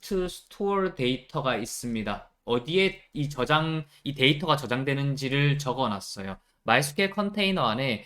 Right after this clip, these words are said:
그 디비에 저장되는 데이터 값들이 여기에 저장돼 있다라고 적혀져 있어요.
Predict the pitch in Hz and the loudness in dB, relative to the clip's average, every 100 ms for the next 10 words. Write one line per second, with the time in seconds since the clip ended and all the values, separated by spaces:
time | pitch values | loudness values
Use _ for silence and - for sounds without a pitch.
0 | - - 139 - 143 156 196 180 127 135 | -14 -6 -6 -2 -4 0 0 0 -2 -2
1 | 139 139 127 131 147 190 - - 123 107 | -2 -2 -2 -2 -4 -4 -4 -2 -4 -2
2 | 107 113 110 95 - - - 117 139 170 | 0 0 0 -4 -14 -20 -6 0 2 2
3 | - 175 175 170 170 117 131 131 123 120 | -2 -4 0 0 -2 -4 -2 -2 -4 -2
4 | 117 123 - - 120 113 110 151 180 180 | -2 -4 -10 -6 -2 0 0 2 2 2
5 | - 131 - 170 107 - 107 | -2 -8 -6 -4 -4 -6 -10